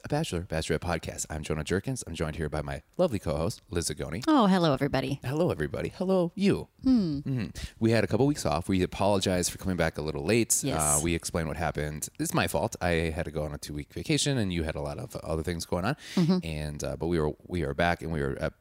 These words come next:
Speaker 1: discussing episode ten, and then the final episode of Bachelor in Paradise.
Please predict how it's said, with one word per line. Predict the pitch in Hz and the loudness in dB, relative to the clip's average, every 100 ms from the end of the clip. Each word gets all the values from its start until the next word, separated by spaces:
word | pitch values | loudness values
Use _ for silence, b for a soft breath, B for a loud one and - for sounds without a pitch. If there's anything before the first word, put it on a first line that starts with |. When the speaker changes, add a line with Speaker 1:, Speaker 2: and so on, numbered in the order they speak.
| _ | _
Speaker 1:
discussing | 82 - 80 78 69 | -2 0 0 -2 -6
episode | 73 82 - 69 | -6 -2 -2 -4
ten, | - 104 117 190 - | -2 0 2 0 -2
and | 92 | -2
then | 87 | 0
the | 87 98 | 2 0
final | - - 110 104 131 101 | -2 -2 -2 -4 -6 -4
episode | 95 - 87 92 | 0 2 4 2
of | 113 | -2
Bachelor | - - - | -4 -2 -2
in | 156 | -2
Paradise. | 180 117 73 - - | 0 0 -2 -6 -10